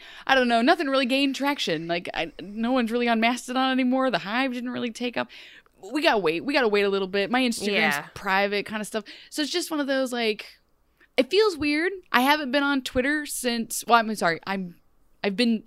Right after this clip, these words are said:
Speaker 1: I have the app still on my phone and I scroll it from time to time, but it has become such absolute dog water. Uh, it's terrible. By the way, uh, as you can tell, I've, <sighs> my nephew and my son, they love their YouTube, and I've started using weird YouTube vernacular. <laughs>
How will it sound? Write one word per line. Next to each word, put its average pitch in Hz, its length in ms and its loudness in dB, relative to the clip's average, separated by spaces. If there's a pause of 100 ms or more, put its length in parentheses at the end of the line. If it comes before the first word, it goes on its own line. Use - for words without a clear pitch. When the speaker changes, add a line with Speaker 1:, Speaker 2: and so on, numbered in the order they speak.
Speaker 1:
I 185 60 -6
have 233 240 2
the - 120 -8
app 196 200 -2
still 190 180 -6
on 180 80 -4
my 170 100 0
phone 170 320 -2
and 170 120 -2
I 165 40 -2
scroll 175 320 -2
it 190 60 -8
from 220 100 -6
time 226 180 -2
to 240 60 -2
time, 247 400 -2 (380)
but 196 140 4
it 180 60 -4
has 190 260 0
become 185 360 -6
such - 500 -6 (460)
absolute 175 540 -4
dog 170 240 0
water. 220 420 -4 (420)
Uh, 160 560 2
it's - 140 -4
terrible. 180 320 -6
By 175 140 2
the 170 80 4
way, 165 240 -2 (220)
uh, - 40 -10
as 95 380 -14
you - 60 -20
can 175 100 -20
tell, 160 220 -6
I've, 165 240 -14 (540)
<sighs> - 680 -18
my 185 160 -6
nephew 226 400 0
and 226 100 -2
my 214 120 -2
son, - 540 -10
they 180 80 -16
love 185 220 -6
their 196 100 0
YouTube, 170 400 -4
and 139 80 -6
I've 156 120 -8
started 185 360 -4
using 180 280 -6
weird 190 320 -6
YouTube 196 320 -6
vernacular. - 580 -8
<laughs> - 40 -20